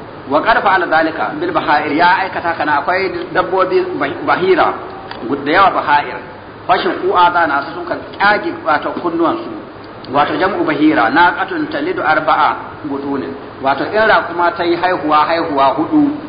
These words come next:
Sannan ta zo ga ta biyar ta haifi mace. Wato unsa.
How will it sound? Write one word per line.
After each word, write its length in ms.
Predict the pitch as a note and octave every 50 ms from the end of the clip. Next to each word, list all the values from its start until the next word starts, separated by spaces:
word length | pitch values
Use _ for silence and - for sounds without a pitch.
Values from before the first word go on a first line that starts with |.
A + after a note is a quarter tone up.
| - - - - - - - - - - - - - - - - - - - - - - -
Sannan 300 | F#3 F#3+ F#3 F#3 F#3 D#3+
ta 80 | F#3 F3+
zo 160 | F3 G3+ G3
ga 100 | E3+ D#3+ -
ta 80 | G3 G3
biyar 320 | - D3+ E3 D#3 D#3 D#3+ - -
ta 80 | F3
haifi 260 | - D#3+ D3+ - D#3+ D#3+
mace. 540 | D#3 C#3+ - - - - D#3 D3+ C#3+ C3+ - - - D#3 - - - - - - - - - - - - - - - - - - - - - - - - - - - - -
Wato 260 | C#3 C#3+ D3 - D#3
unsa. 400 | D3 C#3+ C#3 B2+ - - C#3